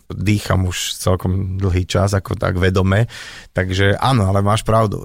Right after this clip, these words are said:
že to je jedna z, jedna z takých prvých vecí, ktorá je, že poďme si tak sa, sa posústrediť na také maličkosti, ktoré robíme bežne, denne, automaticky na nejaký autopilot, ale sú v podstate veľmi zvláštne a dajú sa pozorovať.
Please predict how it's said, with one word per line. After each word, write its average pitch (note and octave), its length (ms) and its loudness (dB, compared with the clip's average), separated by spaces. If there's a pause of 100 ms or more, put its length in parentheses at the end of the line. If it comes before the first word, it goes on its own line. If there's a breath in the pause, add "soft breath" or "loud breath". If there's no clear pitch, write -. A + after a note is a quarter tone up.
že - 80 -2
to A2+ 160 2
je A2 160 4
jedna G#2+ 160 0
z, G#2+ 320 0
jedna G2+ 80 0
z - 160 -4
takých - 160 -16
prvých A#2 320 2
vecí, G2+ 240 0
ktorá G2 560 0
je, G2 160 2
že G2 120 0 (520 loud breath)
poďme C#3+ 320 2
si - 80 -10
tak - 160 -2 (260)
sa, G#2+ 320 0
sa G#2+ 160 0
posústrediť A2+ 640 2
na G#2 160 0
také A2+ 160 0
maličkosti, G2+ 640 0
ktoré G#2 320 0
robíme G2 320 2
bežne, G2+ 400 0
denne, G2 600 2 (280 loud breath)
automaticky G#2 920 0
na G2 120 2
nejaký F#2+ 240 0
autopilot, G#2 800 0 (400 loud breath)
ale G#2+ 580 2 (140)
sú A#2+ 560 0
v - 320 -20
podstate A2 320 -4
veľmi B2+ 320 2
zvláštne G2+ 840 0
a G2 220 -2
dajú G#2 320 0
sa - 80 -4
pozorovať. F#2+ 720 -2